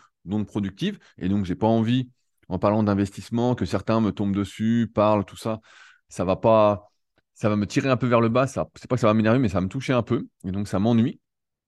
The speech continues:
Et donc, je m'ai-, j'avais dit à Thibaut, bah, je pense que je ferai un truc pour, euh, pour les patriotes directement dessus. Et en même temps, en voyant ce que fait, euh, mon pote Hugo sur son Patreon,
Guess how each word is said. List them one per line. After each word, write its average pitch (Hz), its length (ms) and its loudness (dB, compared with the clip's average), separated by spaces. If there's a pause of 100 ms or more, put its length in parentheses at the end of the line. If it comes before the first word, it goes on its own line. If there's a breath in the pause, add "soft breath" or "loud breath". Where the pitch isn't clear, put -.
(300)
Et 107 60 2
donc, 107 100 4
je 95 60 -2
m'ai-, 95 140 -2
j'avais 95 180 -4
dit 107 80 -2
à 107 60 0
Thibaut, 143 220 -4
bah, 135 80 0
je - 80 -8
pense 147 140 -6
que 107 100 -8
je - 60 -14
ferai - 120 -8
un 98 60 -2
truc 139 240 -6
pour, 95 240 -4
euh, 85 280 0 (300)
pour 127 120 0
les 123 60 2
patriotes 117 460 -2
directement 127 440 -2
dessus. 113 280 -4 (520 loud breath)
Et 95 60 -4
en 98 40 0
même 95 140 0
temps, 185 160 0
en 143 60 0
voyant 110 260 2
ce - 80 -10
que 104 100 -8
fait, 120 240 0
euh, 101 160 4
mon 98 120 0
pote 104 200 -2
Hugo 123 140 -2
sur - 100 -8
son 107 100 -10
Patreon, 139 380 -2